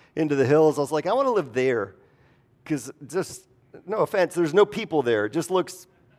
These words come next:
peaceful, you know? And, um, you can come live with me. We'll start a little commune over there in southeastern,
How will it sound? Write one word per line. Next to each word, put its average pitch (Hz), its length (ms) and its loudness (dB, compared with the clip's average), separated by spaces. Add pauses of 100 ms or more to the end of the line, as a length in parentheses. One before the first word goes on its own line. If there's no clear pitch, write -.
(100)
peaceful, 120 640 -6
you 147 160 -2
know? 160 300 4 (580)
And, 151 260 0
um, 139 260 2
you 208 120 -6
can 269 160 -6
come 220 220 6
live 226 240 4
with 247 180 0
me. 110 220 -6 (100)
We'll 147 180 -6
start 156 300 0
a 151 40 2
little 143 220 0
commune 127 400 -2
over 117 200 0
there 113 240 2
in 107 240 -8
southeastern, 120 720 -8